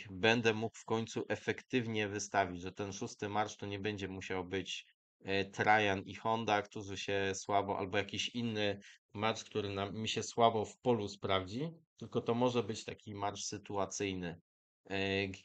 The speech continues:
który, który może robić w odpowiedniej sytuacji naprawdę dobre numery.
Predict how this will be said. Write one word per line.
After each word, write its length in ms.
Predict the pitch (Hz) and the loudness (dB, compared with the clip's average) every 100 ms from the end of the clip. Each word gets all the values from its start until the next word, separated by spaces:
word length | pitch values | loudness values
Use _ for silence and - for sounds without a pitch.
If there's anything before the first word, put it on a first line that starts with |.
| _ | _
który, 500 | 110 104 101 101 101 | -2 2 2 2 0
który 260 | - 104 101 | -4 -2 0
może 300 | 104 101 104 | -2 0 0
robić 560 | 101 95 101 - - - 90 | -2 -2 -6 -4 -4 -4 -8
w 160 | - - - | -10 -8 0
odpowiedniej 640 | - - 107 110 107 101 | 0 2 0 0 -2 -4
sytuacji 540 | - 98 101 101 104 | -6 -6 -4 -4 -4
naprawdę 440 | 98 95 95 90 92 | -8 -6 -6 -4 -6
dobre 280 | 92 95 | -4 -4
numery. 340 | 92 92 92 | -4 -2 -2